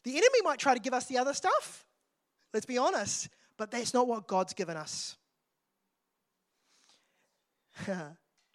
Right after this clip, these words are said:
And, yeah, so Lord, we just thank you for that power, that authority, and the soundness of mind. Yeah? You know, I, fear and anxiety,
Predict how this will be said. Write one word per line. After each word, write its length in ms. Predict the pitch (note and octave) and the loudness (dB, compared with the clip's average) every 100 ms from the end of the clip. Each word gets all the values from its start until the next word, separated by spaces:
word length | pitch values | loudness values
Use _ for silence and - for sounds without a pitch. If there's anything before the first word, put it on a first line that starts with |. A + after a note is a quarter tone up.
| _ _ _ _ - | _ _ _ _ -10
And, 360 | G3 G3 F3+ - - | -8 -8 -12 -18 -10
yeah, 200 | A3 F#3+ | -6 -4
so 160 | - A#3 | 0 2
Lord, 180 | C4+ | 2
we 100 | D4+ | 2
just 160 | C4 - | 0 0
thank 220 | B3 A#3+ | -2 0
you 80 | B3 | -2
for 140 | - | 2
that 180 | G#3 G3+ | 2 2
power, 460 | - A#3 A#3 B3 A#3 | 2 4 6 8 6
that 140 | G#3 | 4
authority, 420 | A3 - G#3 G#3 | 0 0 2 2
and 120 | G3 G3 | -2 -6
the 60 | |
soundness 600 | C#3+ - G3+ F#3+ F#3+ F3 | -6 -4 -4 -4 -6 -8
of 200 | - E3+ | -8 -10
mind. 540 | D#3+ C#3 D3 D3 D3+ - - _ _ _ _ _ _ _ _ _ _ _ - | -8 -10 -10 -14 -20 -20 -20 _ _ _ _ _ _ _ _ _ _ _ -8
Yeah? 300 | F#3 G3 A3+ - _ _ _ _ _ _ _ _ _ _ _ _ _ _ _ _ _ _ _ _ _ _ _ _ _ - | -4 -4 -6 -10 _ _ _ _ _ _ _ _ _ _ _ _ _ _ _ _ _ _ _ _ _ _ _ _ _ -2
You 100 | A3+ | 2
know, 200 | G#3+ G3+ | 4 4
I, 160 | A3 A3 - | 2 -2 -4
fear 520 | - - C#4+ D4 C#4+ | -10 -4 0 2 2
and 80 | B3 | 0
anxiety, 840 | G#3+ G3 G3 G#3 A3 A#3 A#3 A#3 | -4 -4 -2 -2 -2 -4 -4 -10